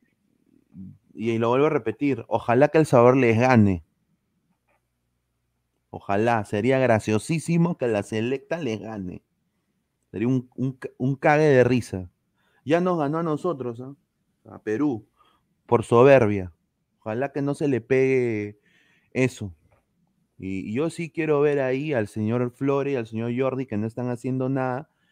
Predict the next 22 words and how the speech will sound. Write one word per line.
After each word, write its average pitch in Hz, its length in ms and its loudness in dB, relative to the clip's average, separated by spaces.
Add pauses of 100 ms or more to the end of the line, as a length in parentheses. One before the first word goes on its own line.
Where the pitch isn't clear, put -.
(240)
que, 107 320 -4
que, 107 200 -8
que, 107 400 -4
que, 107 360 -4
que 113 120 -4
vayan 143 540 0 (260)
y 113 120 -4
dejen 139 380 -2
el 123 140 -4
control 123 420 -4
de 131 80 -4
PlayStation 131 760 -8
un 135 140 -4
ratito, 147 640 -10 (640)
¿no? 131 240 -8
Y 107 160 -6
vayan 143 360 4
un 147 100 2
ratito 143 460 -2
a 143 40 2
Audi 143 180 -2
Field, 165 420 -10